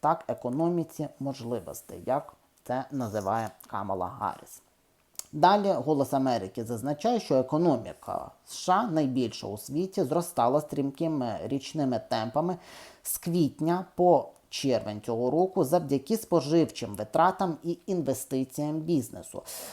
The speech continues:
За прогнозами, показник річного зростання виробництва може сягнути на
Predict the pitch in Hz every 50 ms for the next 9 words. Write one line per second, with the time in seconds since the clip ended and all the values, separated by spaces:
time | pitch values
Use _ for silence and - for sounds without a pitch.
0 | - - 123 135 185 185 - 240 208 165 180 214 220 185 139 113 - 104 104 90
1 | 92 - - 151 147 - 160 139 160 202 233 226 - 185 190 185 - - 185 190
2 | 180 143 147 135 117 127 123 120 - - - 123 120 139 151 165 165 147 139 127
3 | 123 107 113 123 127 127 127 - - - - 170 147 156 156 151 139 127 117 107
4 | - - 120 107 101 123 156 180 208 196 - - - 196 196 202 196 - - -
5 | - - - - - - - _ _ - - 135 127 113 143 151 151 139 113 90